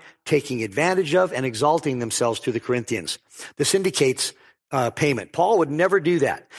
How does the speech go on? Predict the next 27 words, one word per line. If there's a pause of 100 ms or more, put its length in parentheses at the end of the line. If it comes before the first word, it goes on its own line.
(200)
and
he
wished
to
cut
off (100)
all
potential
for
them
to
brag
about
what
they
were
doing. (360)
It
was
his
desire (300)
that
the
Lord
receive
the
glory.